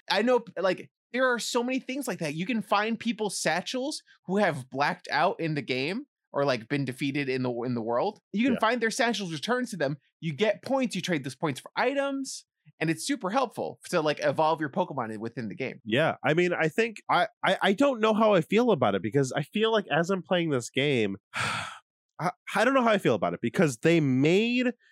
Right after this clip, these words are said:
Speaker 2: changes to the mechanics.
Speaker 1: Mm-hmm.
Speaker 2: Uh, not all the mechanics are the same. The turn base is different. The speed stat and how that affects that, that's different.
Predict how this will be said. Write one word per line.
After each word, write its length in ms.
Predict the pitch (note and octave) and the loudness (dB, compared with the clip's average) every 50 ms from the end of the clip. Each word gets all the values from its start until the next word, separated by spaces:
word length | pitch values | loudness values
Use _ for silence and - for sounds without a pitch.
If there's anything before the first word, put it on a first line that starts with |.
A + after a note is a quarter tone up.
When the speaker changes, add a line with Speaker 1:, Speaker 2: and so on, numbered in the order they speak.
| _ _ _ | _ _ _
Speaker 2:
changes 1040 | - - - - - - E3+ E3 F3+ F#3+ F#3+ F3 D3+ - E3 E3+ E3+ D#3+ - - - - | -8 -6 -4 -4 0 0 2 2 2 2 0 -2 -2 -2 -2 -2 -2 -4 -8 -10 -12 -10
to 280 | - - - E3 E3+ F3 | -8 -4 -2 0 0 2
the 100 | D3+ D#3 | 2 2
mechanics. 880 | D3 C3 A2 - - - C3 A#2+ A2 F#2 E2+ F2 _ - - - - - _ _ - | 2 2 0 0 -2 -2 0 0 0 -2 -4 -12 _ -16 -14 -14 -14 -16 _ _ -10
Speaker 1:
Mm-hmm. 220 | D3 D#3+ E3 D3 D3+ D3+ - | -8 -8 -8 -8 -8 -2 0
Speaker 2:
Uh, 60 | - | 2
not 240 | D3 D#3+ F3+ G#3+ A3+ | 2 4 4 4 4
all 160 | A3+ G#3+ G#3+ | 4 4 4
the 80 | G3 F#3+ | 4 2
mechanics 460 | F3+ D#3+ - - E3+ D#3+ D#3+ D3+ - | 0 0 2 2 2 2 2 0 -4
are 40 | D3+ | -4
the 80 | A#2 A2+ | -4 -4
same. 380 | - - B2 G#2+ F#2+ F2+ F2 | -2 0 0 0 0 -2 -4
The 80 | E2 F2+ | -8 -10
turn 340 | - - - D#3+ E3 F3 E3 | -4 0 0 2 2 2 2
base 320 | E3+ E3+ D#3+ D#3 - - | 2 2 0 0 -2 -4
is 180 | - A2+ G#2+ - | -4 -4 -4 0
different. 400 | - G#2 - - - E2+ D#2 - | -2 -2 -2 -2 -6 -8 -8 -8
The 100 | - F#2+ | -8 -8
speed 320 | - - - C#3+ D3 C#3+ - | -8 -4 -2 -2 -2 -2 -4
stat 340 | - - C#3+ C#3 C3+ - - _ | -2 0 2 2 2 -2 -4 _
and 200 | - G#2 A2+ G#2+ | -4 -4 -2 0
how 120 | G#2+ A#2+ B2 | 2 0 2
that 100 | A#2+ B2 | 4 2
affects 280 | A#2+ - C3 B2 - - | 2 2 0 0 0 0
that, 180 | C#3+ B2+ A2+ - _ _ _ | -2 -2 -2 -4 _ _ _
that's 240 | - G#2 G2+ - - | -2 -2 -2 -2 -4
different. 360 | - G2+ F#2 - - D#2+ D#2 | -4 -4 -4 -4 -6 -10 -10